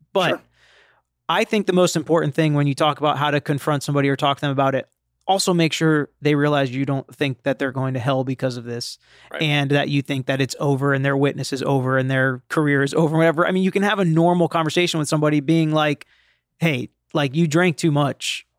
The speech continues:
Speaker 1: at the golf tournament," or whatever. And it can be as simple as that, just bringing it to their attention and letting God work and the Holy Spirit work. You know, you don't have to necessarily, if it's one time that you see, be like,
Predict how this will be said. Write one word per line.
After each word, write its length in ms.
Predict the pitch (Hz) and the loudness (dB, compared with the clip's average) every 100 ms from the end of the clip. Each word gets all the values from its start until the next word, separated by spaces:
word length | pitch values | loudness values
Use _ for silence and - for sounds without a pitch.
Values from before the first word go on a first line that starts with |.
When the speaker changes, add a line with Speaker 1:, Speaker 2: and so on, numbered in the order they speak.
| - | -6
Speaker 1:
at 160 | 147 | -6
the 60 | 131 | -2
golf 240 | 143 139 | 0 0
tournament," 340 | - 127 120 - | -4 -6 -8 -8
or 80 | 147 | -2
whatever. 320 | 139 127 110 - | -2 -2 -8 -4
And 80 | |
it 100 | 165 | -2
can 100 | 185 | 0
be 100 | 175 | 0
as 100 | 185 | 2
simple 280 | - 185 165 | 2 0 0
as 80 | 160 | 0
that, 180 | 160 143 | 0 -2
just 160 | 147 | -4
bringing 240 | 135 156 160 | 0 2 2
it 140 | 151 | 0
to 80 | 151 | 0
their 120 | 151 | 0
attention 480 | 147 143 143 156 156 | 0 -2 -2 0 0
and 220 | 143 135 - _ _ - | 0 -2 -8 _ _ -4
letting 280 | 147 151 | 0 0
God 240 | 147 151 139 | 0 0 2
work 280 | 143 151 156 | 2 0 0
and 120 | 143 | 0
the 40 | |
Holy 200 | 139 143 | 2 0
Spirit 320 | 127 151 139 | 0 -2 -2
work. 260 | 120 143 107 - | 0 -2 -4 -6
You 100 | 143 | -2
know, 80 | |
you 140 | 143 143 | 2 2
don't 180 | 165 147 | 2 0
have 220 | 160 - | -4 0
to 200 | 151 131 _ - - _ _ | 0 0 _ -20 -20 _ _
necessarily, 840 | 165 165 - 156 - 170 165 156 151 | -2 -2 0 -2 2 4 4 4 2
if 120 | 147 | 2
it's 140 | 151 | -4
one 240 | 147 156 151 | 0 0 0
time 240 | 165 147 | 0 -2
that 60 | 139 | -2
you 60 | |
see, 140 | 139 151 | -2 -2
be 120 | 135 | -2
like, 160 | 135 | -4